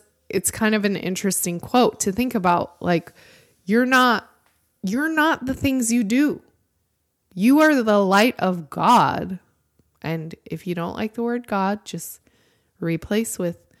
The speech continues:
universe, spirit, any, any word that you prefer to use. So by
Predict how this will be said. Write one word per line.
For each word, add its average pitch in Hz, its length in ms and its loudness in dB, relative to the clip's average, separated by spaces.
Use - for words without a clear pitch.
universe, 240 720 0
spirit, 226 720 0
any, 262 460 0
any 220 320 -2
word 202 440 0
that 170 180 0
you 190 180 -4
prefer 180 420 -6
to - 180 -12
use. 170 460 -8
So 240 480 4
by 247 500 2